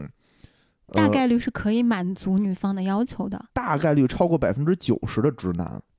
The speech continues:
Speaker 2: <laughs>
Speaker 1: 九十九的直男，就他一定比大多数人强。
Speaker 2: 嗯，嗯，
Speaker 1: 他有钱没钱咱们放一边儿吧，至少我能逗你开心，对吧？
Speaker 2: 嗯。
Speaker 1: 我跟他在一块儿，我觉得很，很开-，很高兴。
Speaker 2: 嗯。
Speaker 1: 这个不，超过了很多人啊。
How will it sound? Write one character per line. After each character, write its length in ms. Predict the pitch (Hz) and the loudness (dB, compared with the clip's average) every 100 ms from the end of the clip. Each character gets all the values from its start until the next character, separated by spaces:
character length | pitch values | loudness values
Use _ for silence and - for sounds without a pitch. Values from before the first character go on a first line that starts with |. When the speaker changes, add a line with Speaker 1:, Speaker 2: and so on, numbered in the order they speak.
| _ - | _ -2
Speaker 2:
<laughs> 520 | - - - 320 427 | -2 0 0 2 6
Speaker 1:
九 140 | 143 127 | 6 6
十 100 | 113 | 4
九 320 | - 131 110 | 2 2 2
的 100 | 110 | 2
直 160 | 113 107 | 2 2
男， 160 | 98 | 2
就 80 | 101 | 0
他 100 | 127 180 | 0 0
一 40 | 151 | 2
定 180 | 220 156 | 2 2
比 140 | 107 - | 0 -4
大 200 | - 123 | -6 2
多 200 | 135 123 | 4 4
数 120 | 110 | 4
人 160 | 95 95 | 2 0
强。 340 | - 80 82 - | 0 0 -2 -4
Speaker 2:
嗯， 300 | 220 214 185 | 0 0 0
嗯， 120 | - | 0
Speaker 1:
他 80 | 240 | 2
有 120 | 285 | 2
钱 180 | - 233 | 4 2
没 140 | 262 254 | 2 0
钱 340 | - 151 143 | 0 2 2
咱 120 | 240 | 2
们 80 | 170 | 2
放 180 | 170 151 | 2 2
一 60 | 143 | 2
边 160 | 120 | 2
儿 60 | 139 | 2
吧， 80 | 127 | 2
至 140 | - | 0
少 100 | 233 | 2
我 100 | 254 | 2
能 120 | 110 | 0
逗 160 | 175 330 | 0 -2
你 60 | 104 | 0
开 200 | - 208 | -2 -2
心， 160 | 240 381 415 - | 0 0 0 2
对 80 | 127 | 4
吧？ 200 | 208 85 | 6 4
Speaker 2:
嗯。 160 | - 90 | -4 -12
Speaker 1:
我 200 | - 147 | -4 -2
跟 220 | 143 - | 0 0
他 100 | 151 | 0
在 160 | - 190 | 2 0
一 40 | |
块 160 | - 208 | 2 2
儿， 40 | |
我 120 | 127 | 2
觉 100 | 98 | 2
得 100 | 110 | 2
很， 200 | 185 92 87 | 0 -4 -10
很 200 | - 107 | -14 -10
开-， 160 | 98 165 - | -6 -6 -8
很 80 | - | -8
高 160 | 117 175 | 0 2
兴。 160 | 247 381 - | 4 2 2
Speaker 2:
嗯。 340 | 254 240 214 214 _ - | 0 0 -2 -8 _ -2
Speaker 1:
这 140 | 427 | 0
个 80 | 480 | 2
不， 200 | 240 - - _ _ _ _ _ _ | -2 -6 -20 _ _ _ _ _ _
超 220 | - - 190 | -4 0 2
过 120 | 170 | 2
了 60 | |
很 180 | 131 - | 2 0
多 160 | 98 107 | 2 2
人 160 | 92 | 2
啊。 160 | 82 - | 0 -4